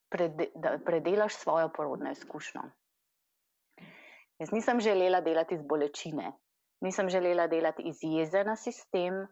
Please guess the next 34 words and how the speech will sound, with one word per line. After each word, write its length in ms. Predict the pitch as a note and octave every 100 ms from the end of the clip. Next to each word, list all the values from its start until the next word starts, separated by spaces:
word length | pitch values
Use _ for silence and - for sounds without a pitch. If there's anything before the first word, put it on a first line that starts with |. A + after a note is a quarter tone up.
| - - - - -
um, 520 | D3 C#3 C#3 C#3+ - - _
ampak 380 | F#3+ F3 G3 G3+
sem 220 | G#3 F3+
ž-, 220 | E3 -
želela 520 | D#3+ F3 E3+ F3+ F#3 E3
delati 420 | D#3+ F3 F3 -
iz 260 | F3+ F#3 -
notranje 580 | F3 F#3+ G3+ A3 G3+ F3+
moči, 580 | D#3+ D3+ - G3 G#3+ -
ki 140 | G3
je 420 | F3+ D#3+ D#3+ E3 - -
zdaj 300 | D#3 F#3+ G3
v 80 | E3
meni, 400 | D#3 D3+ E3 F3 E3
zato 200 | D#3+ E3
ker 160 | E3+
sem 180 | - E3
s-, 120 | - _ - -
sk-, 400 | - - - -
skozi 280 | - A#3+ F#3
to 160 | F#3+ E3+
izkušnjo 480 | - E3+ - D#3
šla, 500 | - - E3 D#3 F#3+ A#3 - - - _ _ _
se 220 | - F3+
iz 120 | F3+
nje 140 | F3+
naučila, 800 | E3+ D#3+ D3+ - E3+ E3 E3 F3+ - - _ _ - - _ _ _ _ -
postala 440 | F3 - C#3+ F3+
spet 360 | - - C#4+ - -
cela 600 | - F#3+ E3 E3+ D#3 E3 - _ -
in 180 | F3+ E3
od 100 | - -
tukaj 300 | A#3+ - C3
delujem. 640 | C3 C3 C3 B2+ C3